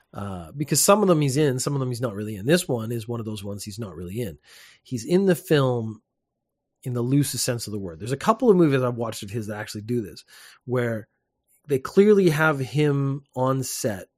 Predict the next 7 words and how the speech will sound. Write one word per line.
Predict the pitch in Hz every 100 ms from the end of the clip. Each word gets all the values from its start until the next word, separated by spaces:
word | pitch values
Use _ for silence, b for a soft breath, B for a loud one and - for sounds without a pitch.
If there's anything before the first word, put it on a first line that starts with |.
| _
for, | - - - 110 107 101 98 95 - _ _ _ _ _ -
I | 131
would | 131 120
say, | - 120
one | 113 117 123 135 131
whole | - 120 110
day, | 101 98 78